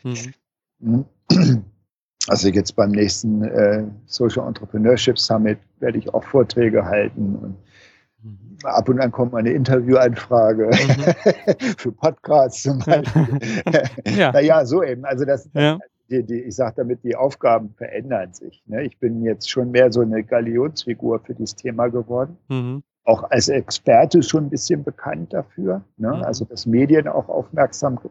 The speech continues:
Speaker 2: werden und auch überregionale Medien. Und so ändert sich das Aufgabenprofil, ne? Ich bin auch unglaublich viel unterwegs mit dem Auto, weil ich eben auch die Kooperationspartner, die sitzen also zwischen Kiel und München und,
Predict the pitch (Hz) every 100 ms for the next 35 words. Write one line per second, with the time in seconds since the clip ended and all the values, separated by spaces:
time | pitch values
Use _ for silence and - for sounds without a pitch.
0 | - 143 135 135 131 120 110 120 - -
1 | 143 143 135 135 131 123 127 120 123 123
2 | 117 - _ _ _ _ _ 120 113 98
3 | - 123 156 165 151 127 - 117 - 147
4 | 151 - 110 110 110 117 - - 104 98
5 | 104 127 - 131 120 143 131 120 107 110
6 | - 135 127 123 117 120 156 - 139 -
7 | 135 - 131 135 120 117 113 113 123 117
8 | 98 - 110 113 113 117 101 - 147 -
9 | - 117 120 107 98 113 123 117 110 107
10 | 104 - - 120 107 - 143 131 113 113
11 | 135 143 127 123 123 110 110